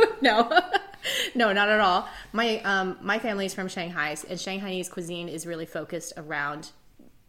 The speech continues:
very simple, clean flavors, a lot of use of seafood.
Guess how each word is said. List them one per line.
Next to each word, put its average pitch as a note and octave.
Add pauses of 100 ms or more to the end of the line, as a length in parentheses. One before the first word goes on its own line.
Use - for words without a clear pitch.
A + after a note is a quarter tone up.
(140)
very G#3+
simple, G#3
clean F#3
flavors, E3+
a F#3
lot F3
of E3
use D#3+
of C#3
seafood. -